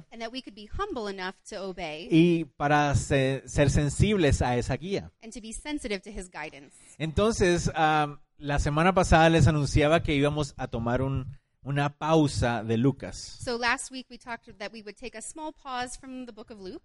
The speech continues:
Speaker 2: para enfocarnos en un pasaje especial, específico, para hablar acerca de lo que Dios quiere para nosotros como iglesia este año.
Speaker 1: so we could focus on a passage that really talks about what God wants for us as a church.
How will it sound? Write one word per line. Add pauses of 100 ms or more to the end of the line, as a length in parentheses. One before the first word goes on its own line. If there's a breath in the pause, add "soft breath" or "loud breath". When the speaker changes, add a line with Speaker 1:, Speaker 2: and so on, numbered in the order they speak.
(120)
Speaker 2:
para
enfocarnos
en
un
pasaje
especial,
específico,
para
hablar
acerca
de
lo
que
Dios
quiere
para
nosotros
como
iglesia
este
año. (140)
Speaker 1:
so
we
could
focus
on
a
passage
that
really
talks
about
what
God
wants
for
us
as
a
church.